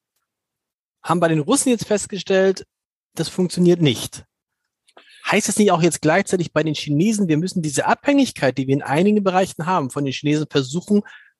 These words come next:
zurückzubauen, um nicht in eine ähnliche Situation, äh, wa-,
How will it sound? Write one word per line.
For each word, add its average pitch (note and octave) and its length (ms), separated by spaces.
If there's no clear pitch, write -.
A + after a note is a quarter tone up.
zurückzubauen, F3+ 1120
um D#3+ 200
nicht F#3+ 200
in E3+ 220
eine E3 280
ähnliche F3+ 300
Situation, E3+ 760
äh, C3+ 220
wa-, B2+ 220